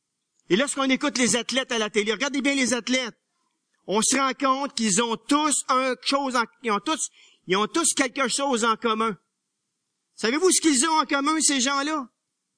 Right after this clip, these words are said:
Ces athlètes-là. Regardez bien, là, ce que vous allez voir. Les Olympiques s'en viennent l'année prochaine, là.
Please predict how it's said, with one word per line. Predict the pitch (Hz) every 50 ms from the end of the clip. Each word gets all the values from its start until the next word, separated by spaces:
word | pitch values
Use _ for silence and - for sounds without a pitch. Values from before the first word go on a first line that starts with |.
| _ _ _ _ _ _ _ _ _ _ _ _ _ _ _
Ces | - - 240 240 226
athlètes-là. | 214 214 - 247 277 254 - 247 269 320 320 254 - _ _ _ _ -
Regardez | 165 185 320 302 220 311
bien, | 285 320 330 311
là, | 277 233 208
ce | -
que | - 214
vous | 196
allez | 220 214 214
voir. | 220 233 214
Les | 196 180 196
Olympiques | 214 208 220 214 208 262 247 -
s'en | - 233 214 196
viennent | 220 277 277
l'année | 262 247 240 233
prochaine, | 247 247 247 - - 269 277 269 269
là. | 262 254